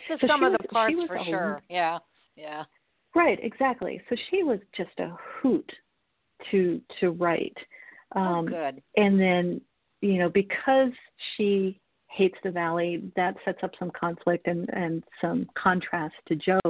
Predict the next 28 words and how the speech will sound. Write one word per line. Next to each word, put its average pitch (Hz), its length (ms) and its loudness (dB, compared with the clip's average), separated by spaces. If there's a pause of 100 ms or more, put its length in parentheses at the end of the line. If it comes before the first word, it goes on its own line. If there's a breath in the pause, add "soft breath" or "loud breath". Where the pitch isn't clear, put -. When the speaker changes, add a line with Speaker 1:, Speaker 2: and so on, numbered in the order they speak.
(220)
Speaker 2:
who, 165 340 2 (440 loud breath)
you 190 80 -2
know, 170 120 -2
was 156 220 -4
born 170 220 2
and 165 120 -6
raised 160 320 2
there, 160 220 2
and 160 100 2
it's 170 180 0
in 165 180 0
her - 200 -6 (220)
soul. 160 380 4 (140)
She, 165 220 2 (200)
she 175 80 4
loves 160 360 2
this 156 120 -4 (120)
place. 160 240 0 (100)
And 160 180 -4 (720 loud breath)
Echo 214 260 4
Valley 175 560 2 (880)
is 202 100 2 (100)
actually 175 340 -2
based 185 380 -2
on 165 140 -6
a 156 60 -10
real 170 200 -2
place, 170 400 -4